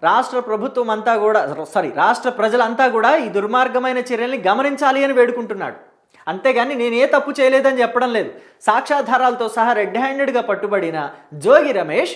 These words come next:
ఇప్పుడు చంద్రబాబు మీద శాపనార్థాలతోటి విరుచుకుపడుతున్నాడు. అంటే ఈయన శాపనార్థాలు, ఈయన మాటలు విన్న తెలుగుదేశం పార్టీ వాళ్ళంతా ఏమంటున్నారంటే, "పిల్లి శాపనార్థాలకి ఉట్లు తెగిపడవు జోగి రమేష్ గారు" అని చెప్పేసి వాళ్ళు ఎగతాళి చేస్తున్నారు, వాళ్ళు ట్రోల్ చేస్తున్నారు.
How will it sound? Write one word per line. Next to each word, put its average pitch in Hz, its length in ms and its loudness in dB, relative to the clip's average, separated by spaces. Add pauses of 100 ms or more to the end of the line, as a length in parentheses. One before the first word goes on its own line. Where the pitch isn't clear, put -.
(220)
ఇప్పుడు 277 240 -4
చంద్రబాబు 247 520 2
మీద 233 160 -2
శాపనార్థాలతోటి 247 1300 0 (180)
విరుచుకుపడుతున్నాడు. 220 680 -2
అంటే 226 280 2
ఈయన 247 280 -2
శాపనార్థాలు, 247 800 0
ఈయన 233 180 -4
మాటలు 226 360 0
విన్న 220 240 -2
తెలుగుదేశం 233 500 -4
పార్టీ 214 280 -2
వాళ్ళంతా 202 400 0
ఏమంటున్నారంటే, 202 840 -2 (220)
"పిల్లి 247 200 -4
శాపనార్థాలకి 226 920 0
ఉట్లు 214 400 -6
తెగిపడవు 220 520 -2
జోగి 196 220 0
రమేష్ 196 320 -4
గారు" 185 180 2
అని 180 140 -2
చెప్పేసి 180 300 -6
వాళ్ళు 233 460 4
ఎగతాళి 226 380 2
చేస్తున్నారు, 160 440 -4 (280)
వాళ్ళు 269 320 6
ట్రోల్ 254 360 4
చేస్తున్నారు. 135 640 -4